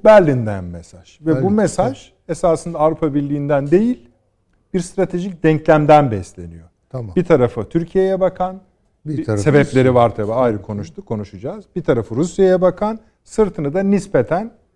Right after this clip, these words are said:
Speaker 1: Amerika'ya, Transatlantik İttifak'a dönen bir Berlin ağırlığını hissediyoruz
Speaker 2: Tabii,
Speaker 1: burada.
Speaker 2: tabii.
Speaker 1: Buraya kadar getirdik.
Speaker 2: Tabii.
Speaker 1: Çin'i de biraz sonra buraya ekleyeceğiz ama bakalım Taşansı
Speaker 2: Yani
Speaker 1: hocamız.
Speaker 2: çok küçük bir şey
Speaker 1: Tabii, rica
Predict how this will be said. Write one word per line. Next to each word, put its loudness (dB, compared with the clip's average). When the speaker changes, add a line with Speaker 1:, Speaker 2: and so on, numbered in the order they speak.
Speaker 1:
Amerika'ya, 0
Transatlantik -6
İttifak'a -10
dönen 4
bir -2
Berlin 8
ağırlığını 0
hissediyoruz -10
Speaker 2:
Tabii, -20
Speaker 1:
burada. -20
Speaker 2:
tabii. -18
Speaker 1:
Buraya 8
kadar 6
getirdik. -2
Speaker 2:
Tabii. -12
Speaker 1:
Çin'i -6
de -4
biraz 0
sonra -10
buraya -2
ekleyeceğiz -8
ama -6
bakalım -4
Taşansı -2
Speaker 2:
Yani 0
Speaker 1:
hocamız. 0
Speaker 2:
çok -14
küçük -8
bir -4
şey -2
Speaker 1:
Tabii, 4
rica 4